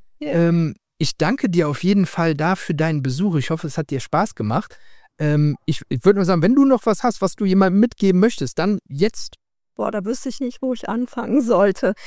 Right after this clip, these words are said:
Speaker 1: Erstmal guckt wirklich auf euch. Wer seid ihr? Was wollt ihr? Was ist euer Herzenswunsch? Was wollt ihr erreichen?
Speaker 2: Ja.
Speaker 1: So, und dann tatsächlich losgehen.
Speaker 2: Tatsächlich losgehen. Machen.
Speaker 1: Machen,
Speaker 2: Machen.
Speaker 1: genau.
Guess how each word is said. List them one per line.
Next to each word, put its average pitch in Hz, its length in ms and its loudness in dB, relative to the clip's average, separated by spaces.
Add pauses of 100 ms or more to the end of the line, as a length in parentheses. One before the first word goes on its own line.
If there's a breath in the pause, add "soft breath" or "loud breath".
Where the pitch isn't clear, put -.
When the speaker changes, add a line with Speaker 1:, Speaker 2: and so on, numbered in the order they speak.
(220 loud breath)
Speaker 1:
Erstmal 277 460 2
guckt - 420 -4
wirklich 247 480 -2
auf 196 240 0
euch. 185 400 -2
Wer 208 220 0
seid 220 400 2
ihr? 247 240 -2
Was 202 280 0
wollt 220 360 2
ihr? 226 200 0
Was 196 240 0
ist - 220 -2
euer 214 300 0
Herzenswunsch? 220 800 -4
Was 233 220 -4
wollt 202 180 -2
ihr 214 140 -4
erreichen? 208 600 -2 (1700)
Speaker 2:
Ja. 110 120 0
Speaker 1:
So, 196 260 2
und - 180 0
dann 254 340 4 (760)
tatsächlich 220 580 -2
losgehen. 285 580 -2 (920)
Speaker 2:
Tatsächlich 113 480 -4
losgehen. 123 360 -4 (220)
Machen. 151 300 -4 (460)
Speaker 1:
Machen, 311 260 -2
Speaker 2:
Machen. 139 200 -2
Speaker 1:
genau. 254 420 -2